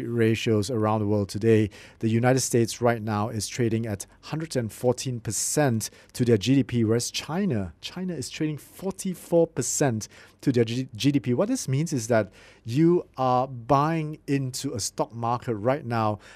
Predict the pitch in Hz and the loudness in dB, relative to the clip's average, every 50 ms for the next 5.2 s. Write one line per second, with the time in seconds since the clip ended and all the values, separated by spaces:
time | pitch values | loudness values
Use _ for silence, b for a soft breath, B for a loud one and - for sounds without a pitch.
0 | B B B - 135 156 160 151 139 135 123 - - - - - - - - - | B B B 0 4 4 4 4 2 0 0 -2 -4 -8 -12 -10 -10 -6 -2 0
1 | 190 185 175 156 151 147 135 127 131 131 135 135 139 139 131 117 120 113 107 95 | 2 2 0 0 -2 -2 0 4 6 6 6 6 6 4 2 2 0 -2 -2 -2
2 | 107 131 143 143 127 117 107 110 - 135 139 139 131 131 123 117 110 110 113 127 | -2 -2 -2 -2 -2 -2 -2 -2 -4 -6 -6 -6 -4 -4 -4 -4 -4 -8 -8 -8
3 | - - 127 104 - - - 120 120 123 120 - - - - 123 117 110 110 107 | -6 -6 -6 -6 -6 -6 -6 -6 -6 -6 -8 -10 -10 -8 -4 -2 -2 -2 -2 -4
4 | 104 113 117 120 117 110 - - - - 131 113 - - - - 151 147 113 127 | -4 -4 -2 -2 -2 -4 -6 -6 -2 -2 -2 -2 -2 -6 -8 -6 -6 -6 -4 -4
5 | 117 107 107 | -6 -6 -6